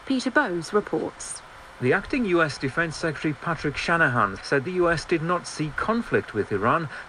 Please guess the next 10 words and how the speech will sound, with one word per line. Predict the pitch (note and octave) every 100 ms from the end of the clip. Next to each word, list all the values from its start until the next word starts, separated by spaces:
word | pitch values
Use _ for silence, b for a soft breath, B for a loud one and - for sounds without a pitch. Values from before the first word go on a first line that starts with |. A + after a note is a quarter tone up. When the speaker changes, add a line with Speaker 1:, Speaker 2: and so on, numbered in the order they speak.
| -
Speaker 2:
but | -
recent | B2 D#3 - D3 -
Iranian | B2 C#3+ C#3+ C3 A#2
attacks | - - F3+ - -
validated | A2 E3 D#3+ C#3+ C3+ E3 E3 -
credible | - F#3+ F#3+ E3 E3
intelligence | - D3 - G#3 G3+ C#3+ A#2 F#2+ -
on | G#2 F#2+
hostile | - D3+ B2 - A2 G2+
behavior, | G2+ G#2 C#3+ C3+ D#3